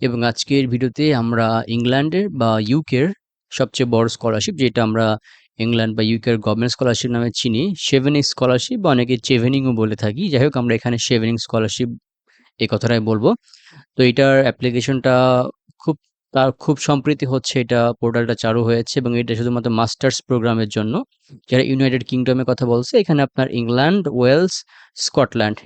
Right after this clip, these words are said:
এই কয়েকটা, আহ, দেশের যে সেরা বিশ্ববিদ্যালয়গুলো আছে, সেই বিশ্ববিদ্যালয়গুলোর উপরে মূলত এই স্কলারশিপটা দেওয়া হয়ে থাকে শুধুমাত্র মাস্টার্সের জন্য। ঠিক আছে? তো এখানে ইউকে গভর্নমেন্টের কথা বলা আছে, কারা এটা ফান্ড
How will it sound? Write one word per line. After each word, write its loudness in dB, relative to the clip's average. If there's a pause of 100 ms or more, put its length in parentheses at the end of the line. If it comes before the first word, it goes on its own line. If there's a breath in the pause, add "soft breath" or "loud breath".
এই 0
কয়েকটা, 0 (160)
আহ, 0
দেশের 0
যে 0
সেরা 0
বিশ্ববিদ্যালয়গুলো -2
আছে, -4 (380 loud breath)
সেই 0
বিশ্ববিদ্যালয়গুলোর 0
উপরে -2
মূলত -4
এই 0
স্কলারশিপটা -4 (480)
দেওয়া -2
হয়ে -4
থাকে -4
শুধুমাত্র -4
মাস্টার্সের -4
জন্য। -8 (580)
ঠিক 0
আছে? -2 (1800)
তো 0
এখানে 4 (540 loud breath)
ইউকে 2
গভর্নমেন্টের 2
কথা 0
বলা 0
আছে, -4
কারা 2
এটা -2 (100)
ফান্ড 0